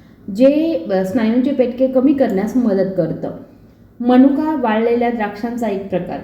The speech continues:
मॅग्नेशियम आणि लोहाने समृद्ध आहे. हे दोन्ही घटक स्नायूंना आराम देण्यास आणि रक्ताभिसरण सुधारण्यास महत्त्वाची भूमिका बजावतात. त्यांचं सेवन कसं करावं? दररोज सकाळी उठल्यानंतर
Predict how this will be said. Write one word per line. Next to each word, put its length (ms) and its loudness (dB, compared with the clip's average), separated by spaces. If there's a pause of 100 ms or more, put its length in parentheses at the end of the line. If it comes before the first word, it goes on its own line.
(280)
मॅग्नेशियम 600 0
आणि 240 2
लोहाने 400 0
समृद्ध 460 0
आहे. 200 -2 (480)
हे 80 6
दोन्ही 340 2
घटक 420 -2
स्नायूंना 500 0
आराम 460 0
देण्यास 360 0
आणि 180 0
रक्ताभिसरण 680 0
सुधारण्यास 600 -2
महत्त्वाची 560 0
भूमिका 380 2
बजावतात. 480 -2 (580)
त्यांचं 340 2
सेवन 320 0
कसं 320 0
करावं? 380 -4 (340)
दररोज 300 4
सकाळी 340 -2
उठल्यानंतर 560 2